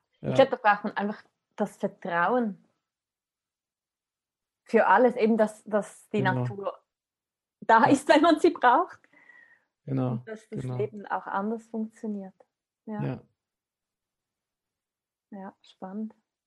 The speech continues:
Speaker 1: Und das sind auch so In-, Erkenntnisse, die bekommt man nicht, wenn man in der Schule sitzt und das theoretisch lernt. Das sind Dinge, die
Speaker 2: Nee.
Speaker 1: man fühlen und erleben muss.
Speaker 2: Genau, genau,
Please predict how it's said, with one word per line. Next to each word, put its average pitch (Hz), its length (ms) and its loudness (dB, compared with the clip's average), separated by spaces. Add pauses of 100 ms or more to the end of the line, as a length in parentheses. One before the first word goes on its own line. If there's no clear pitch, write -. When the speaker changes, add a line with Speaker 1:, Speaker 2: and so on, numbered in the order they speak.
(800)
Speaker 1:
Und 208 80 -4
das 247 100 -4
sind 214 120 2
auch 220 120 4
so 254 120 2
In-, 220 200 2
Erkenntnisse, 220 680 -4
die 202 300 -8 (100)
bekommt 202 400 -8
man 190 220 -8
nicht, 214 280 -12
wenn 202 180 -10
man 190 160 -10
in 202 140 -10
der 202 80 -12
Schule 202 340 -12
sitzt - 360 -16
und 190 260 -16
das - 200 -20
theoretisch - 640 -12
lernt. - 380 -10 (540)
Das - 140 -18
sind 202 200 -8
Dinge, 247 220 4
die 214 120 0
Speaker 2:
Nee. 233 60 2
Speaker 1:
man 233 160 -2
fühlen 240 340 -2
und 226 120 -2
erleben 208 400 0
muss. 233 160 -2
Speaker 2:
Genau, 135 280 -4 (220)
genau, 135 420 -4